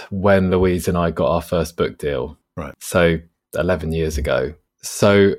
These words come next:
Speaker 1: it used to be that I had to keep up with it because it was my job and I enjoyed it anyway and I was interested in it. Digital marketing, that was what I did.
Speaker 2: Right.
Speaker 1: So when Louise and I started out self-publishing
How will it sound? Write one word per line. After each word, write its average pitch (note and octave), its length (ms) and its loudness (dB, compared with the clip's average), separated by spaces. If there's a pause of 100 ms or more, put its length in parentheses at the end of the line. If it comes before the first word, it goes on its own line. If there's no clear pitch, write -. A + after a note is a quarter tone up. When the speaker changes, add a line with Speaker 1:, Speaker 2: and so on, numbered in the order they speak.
(160)
Speaker 1:
it A2+ 80 -2
used C3 340 4
to - 60 -2
be F2+ 140 2
that F#2 100 4
I F#2+ 100 6
had A2 280 0
to G#2+ 60 -4
keep - 300 -8
up E2+ 160 -4
with E2 140 -6
it D#2+ 260 -4 (200)
because E2+ 460 0
it E2 60 -4
was E2 140 -8
my D#2 160 -4
job D2 480 0
and G2 120 2
I G#2+ 120 4
enjoyed G2 320 4
it E2+ 40 0
anyway F2 240 0
and D#2+ 100 -4
I - 20 -8
was D2 100 -6
interested F#2 540 -2
in A2 100 -8
it. - 240 -10
Digital F#2+ 340 -4
marketing, E2+ 520 -2
that A#1 100 -6
was B1 140 -14
what D2 120 -2
I E2 40 -6
did. F2 420 0 (140)
Speaker 2:
Right. F2+ 260 -10 (140)
Speaker 1:
So - 240 2
when A#2+ 200 6
Louise A2 300 6
and F#2 80 0
I F2+ 120 0
started F2 460 0
out D#2 400 2 (220)
self-publishing - 1300 -4